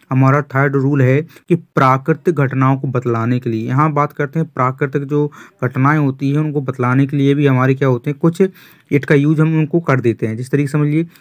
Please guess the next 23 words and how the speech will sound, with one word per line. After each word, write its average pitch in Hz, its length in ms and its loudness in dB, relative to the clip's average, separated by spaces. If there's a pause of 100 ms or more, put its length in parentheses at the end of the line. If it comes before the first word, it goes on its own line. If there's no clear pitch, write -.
(180)
वर्षा 139 380 2
हो 156 180 4
रही 160 200 4
है 160 80 2
तो 165 320 -2
it 160 140 -2
is 135 140 2
raining, 110 340 0
तो 156 140 -2
ये 165 80 4
भी 175 120 6
आपका 165 240 0
प्राकृतिक 135 580 -2
घटना 127 320 -2
है। 117 160 -8 (460)
चांदनी 160 420 4
रात 156 240 0
है 147 60 -6
तो 151 120 -2
भी 160 140 2
एक 156 80 0
आपका 147 280 -2
प्राकृतिक 139 640 -2